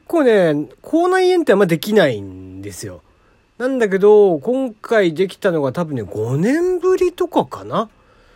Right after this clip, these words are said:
で、まあまあ、ここ数日さ、お休みをしていたわけなんだけど、まあ、これなんでかっていうと、まあ、先週の金曜日からさ、新しく入った会社の社員旅行だったの。まあ、今時ね、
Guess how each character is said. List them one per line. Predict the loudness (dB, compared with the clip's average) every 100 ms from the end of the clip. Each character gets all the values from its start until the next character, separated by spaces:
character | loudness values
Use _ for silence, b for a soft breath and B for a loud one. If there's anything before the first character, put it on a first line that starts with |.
| b b b b
で、 | -4 2 4 2
ま | 2 0
あ |
ま | -2
あ、 |
こ | -4 -6
こ | -6
数 | -6 -6
日 | -8
さ、 | -8 -2 -2
お | -2
休 | -4 -4
み | -2
を | -2
し | -2
て | -8
い | -4
た |
わ | -4
け | -4
な | -6 -8
ん |
だ | -10
け | -12
ど、 | -6 -6 -6 b -10
ま |
あ、 | -4
こ |
れ | -2
な | -2
ん | -2
で | -2
か |
っ | -2
て | -4
い | -12
う | -10
と、 | -2 0 0 -4
ま |
あ、 | -6
先 | -4 -4
週 | -4
の | -6
金 | -4 -4
曜 | -2
日 | -6
か | -8
ら | -12 -6
さ、 | -6 b b b b
新 | -8 -4 -4
し |
く | -2
入 | -2
っ | -2
た | -4
会 | -4 -4
社 | -4
の | -6
社 | -2 -2
員 | 0 -2
旅 | 0
行 | 0
だ | 0
っ |
た | -6
の。 | -16 -20 _
ま | -14
あ、 | -4
今 | 0 2
時 | 0 -2
ね、 | -2 -2